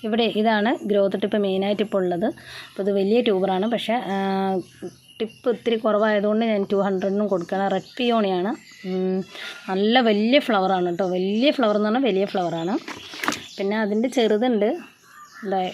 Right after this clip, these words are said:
ഏ, സെവൻറ്റി റുപ്പീൻ്റെ ചെറുതും ഉണ്ട് ട്ടോ. അപ്പോൾ പല, ആ, വീഡിയോസിൽ വന്നിട്ട് പലരും റണ്ണറാണ് അൻപത് രൂപയ്ക്ക് സെയിൽ ചെയ്യുന്നത്, പിടിച്ച് കിട്ടുമോയെന്നൊക്കെ ചോദിക്കുന്നുണ്ട്. നമ്മളെ ചാനലിൽ പ്രത്യേകം പറയണം, നമ്മളെ റണ്ണറുകളൊന്നും സെയിൽ ചെയ്യാറില്ല ട്ടോ. എല്ലാം നല്ല ഹെൽത്തി ആയ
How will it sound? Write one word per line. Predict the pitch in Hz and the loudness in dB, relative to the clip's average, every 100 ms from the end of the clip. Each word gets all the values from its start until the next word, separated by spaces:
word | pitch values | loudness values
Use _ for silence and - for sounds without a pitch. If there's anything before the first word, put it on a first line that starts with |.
| 208 | 0
ഏ, | 202 196 | 0 0
സെവൻറ്റി | 208 196 208 202 | 0 2 2 0
റുപ്പീൻ്റെ | 202 190 185 233 254 - - | 0 -2 0 -2 -4 -8 -2
ചെറുതും | 190 185 202 | 0 0 0
ഉണ്ട് | 175 165 170 | 0 -4 -6
ട്ടോ. | - - - - - - - | -8 -10 -20 -20 -20 -16 -12
അപ്പോൾ | - 294 294 | -2 2 6
പല, | 294 320 330 254 | 8 8 8 6
ആ, | 247 247 247 | 6 6 6
വീഡിയോസിൽ | 247 262 269 285 | 6 4 4 4
വന്നിട്ട് | 247 233 226 | 4 4 2
പലരും | 233 214 226 247 226 | 4 4 6 6 4
റണ്ണറാണ് | 208 233 262 220 214 | 4 6 8 6 4
അൻപത് | 208 196 208 | 2 4 4
രൂപയ്ക്ക് | 208 196 220 220 | 4 2 0 2
സെയിൽ | 190 196 | 2 2
ചെയ്യുന്നത്, | 202 190 190 196 220 | 2 2 2 2 2
പിടിച്ച് | 214 202 - 233 | 0 0 0 0
കിട്ടുമോയെന്നൊക്കെ | 202 196 190 185 175 | 2 2 2 -2 -2
ചോദിക്കുന്നുണ്ട്. | 180 185 180 180 220 202 | -2 -2 -2 0 0 0
നമ്മളെ | 190 202 220 220 | 0 2 0 -2
ചാനലിൽ | - 185 185 185 208 208 | -4 -2 -2 0 0 -2
പ്രത്യേകം | - 208 220 202 | 0 0 2 0
പറയണം, | 185 185 226 | 0 0 0
നമ്മളെ | 196 185 196 | 0 0 0
റണ്ണറുകളൊന്നും | 185 185 190 196 185 196 202 | 0 0 0 0 0 -2 -2
സെയിൽ | 190 190 | -2 0
ചെയ്യാറില്ല | 185 185 185 175 180 175 | 0 0 0 -2 -2 -2
ട്ടോ. | 226 - - - 196 | -4 -8 -18 -12 -4
എല്ലാം | 196 254 240 | 0 2 2
നല്ല | 208 196 214 | 2 2 2
ഹെൽത്തി | 214 190 214 | 2 0 0
ആയ | 208 | 2